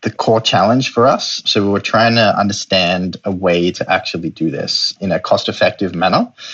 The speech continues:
and also in a performant manner, 'cause we had to run this job twice a day. So we only had a twelve-hour window to classify, identify, and treat terabytes worth of data. So, um, we played around with a few different approaches. We were considering potentially using, um,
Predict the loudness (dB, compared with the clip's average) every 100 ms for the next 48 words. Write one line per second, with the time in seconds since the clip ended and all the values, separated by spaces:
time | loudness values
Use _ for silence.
0 | -18 -18 -2 2 2 2 0 2 2 0
1 | -2 -4 -2 2 2 2 0 -2 -4 -6
2 | -4 0 0 0 -2 2 2 0 -2 -4
3 | 0 4 4 2 -8 _ 0 2 2 -2
4 | -2 -4 -10 -6 -2 0 0 0 0 0
5 | 0 -2 0 2 4 4 4 0 -4 -4
6 | -6 -6 -4 -2 -2 -6 -20 _ -2 0
7 | 2 2 2 0 -2 0 0 0 -4 -4
8 | 0 0 -2 _ _ _ -4 0 0 -2
9 | -12 -14 -4 -4 -4 -8 _ _ _ -6
10 | 0 4 4 4 4 2 4 4 4 2
11 | -2 -4 2 2 2 2 2 4 2 2
12 | -2 0 2 2 0 -2 0 0 2 0
13 | 2 2 2 -2 0 2 2 2 0 -4
14 | -4 -2 0 0 2 2 0 0 0 2
15 | 2 2 -2